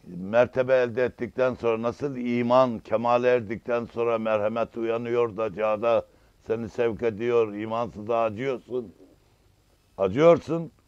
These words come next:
yardımcı olmaya çalışıyorsun. İşte onun gibi o amel düzgünden sonra ameli bozuk olanlarla da uğraşırsın.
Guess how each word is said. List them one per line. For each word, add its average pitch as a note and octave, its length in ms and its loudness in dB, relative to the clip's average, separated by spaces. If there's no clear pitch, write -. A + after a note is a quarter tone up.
yardımcı C3+ 500 6
olmaya F3 340 6
çalışıyorsun. D3 920 0
İşte B2 280 -2
onun B2 400 0
gibi G#2 360 -4
o B2+ 100 2
amel C3 480 4
düzgünden B2 600 -2
sonra F3 400 2
ameli E3+ 480 4
bozuk F3+ 340 4
olanlarla C3 680 6
da G#2 100 0
uğraşırsın. F#2 400 -6